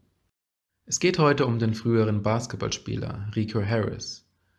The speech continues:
Er hatte eine tolle Karriere vor sich und einige räumten ihm sogar Chancen ein, mal in der N B A, der nordamerikanischen Profiliga, spielen zu können. Er hatte leider aber auch einige Probleme in seinem Leben. Rico war zu Besuch bei seiner Familie in Kalifornien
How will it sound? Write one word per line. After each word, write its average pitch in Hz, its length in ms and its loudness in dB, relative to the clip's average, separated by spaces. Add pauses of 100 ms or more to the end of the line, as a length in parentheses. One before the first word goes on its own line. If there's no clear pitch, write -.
(600)
Er 95 120 -6
hatte 98 200 0
eine 120 180 0
tolle 113 240 2
Karriere 120 380 0
vor - 180 -6
sich - 320 -14
und - 260 -6
einige 123 360 2
räumten 120 380 0
ihm 113 100 -2
sogar 113 240 -4
Chancen 131 420 -4
ein, 107 240 -4 (480)
mal 104 140 0
in 117 100 0
der 104 140 0
N 113 120 0
B 110 160 2
A, 120 220 0 (360)
der 104 60 -4
nordamerikanischen 107 880 0
Profiliga, 117 480 2
spielen 123 320 0
zu 120 100 -4
können. - 300 -12 (840)
Er 92 120 -4
hatte 101 200 4
leider 113 300 4
aber - 180 0
auch 110 120 0
einige 107 360 -2
Probleme 113 400 0
in 104 80 -2
seinem 104 260 -4
Leben. 113 440 -6 (1120)
Rico 143 340 4
war 131 160 4
zu 127 160 0
Besuch 120 280 0
bei 123 100 0
seiner 110 260 2
Familie 110 380 2
in 101 100 -2
Kalifornien 104 800 -2